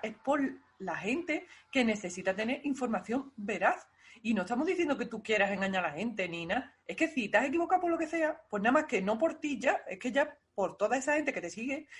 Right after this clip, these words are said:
le debes una explicación buena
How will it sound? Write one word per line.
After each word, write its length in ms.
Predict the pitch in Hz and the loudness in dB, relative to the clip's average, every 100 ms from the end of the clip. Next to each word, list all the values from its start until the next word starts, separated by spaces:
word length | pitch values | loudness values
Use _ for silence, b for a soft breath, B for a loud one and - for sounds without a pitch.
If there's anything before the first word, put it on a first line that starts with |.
| B | B
le 220 | 220 208 | 2 4
debes 600 | 175 202 - 320 - - _ _ _ _ _ _ _ | 4 4 4 2 0 -6 _ _ _ _ _ _ _
una 380 | - 247 240 208 | -2 6 6 6
explicación 800 | - 254 247 220 220 226 226 - _ | 2 0 4 4 4 2 0 -4 _
buena 580 | 160 165 240 240 - | -4 0 2 2 0